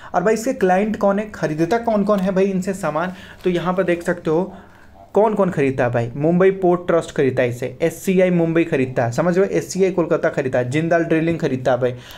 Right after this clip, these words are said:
तो ये जो बड़े बड़े कंपनी है ना, शिपमेंट वाले हो जाते हैं, वो लोग यहाँ से अपना बड़ा बड़ा प्रोडक्ट बनाते हैं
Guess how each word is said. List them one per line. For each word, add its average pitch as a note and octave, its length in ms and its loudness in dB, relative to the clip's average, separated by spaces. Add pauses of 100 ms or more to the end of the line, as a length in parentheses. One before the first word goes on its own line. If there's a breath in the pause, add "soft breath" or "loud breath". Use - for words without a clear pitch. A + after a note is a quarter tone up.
(120 loud breath)
तो D#3+ 60 -2
ये G#3 220 0
जो A3 160 -2
बड़े D#3 360 2
बड़े G3 260 2
कंपनी F3 360 -2
है D#3+ 60 -2
ना, E3+ 160 -4
शिपमेंट D#3+ 540 -6
वाले D3 220 2
हो D3 160 -2
जाते C#3+ 240 -2
हैं, D3 100 -8
वो C#3 240 -4
लोग C#3+ 180 -2
यहाँ C#3 180 -6
से C#3 100 -8
अपना C#3 200 -10
बड़ा C#3 160 -2
बड़ा C#3 160 -2
प्रोडक्ट C3 300 -2
बनाते B2+ 400 -4
हैं F3 100 -8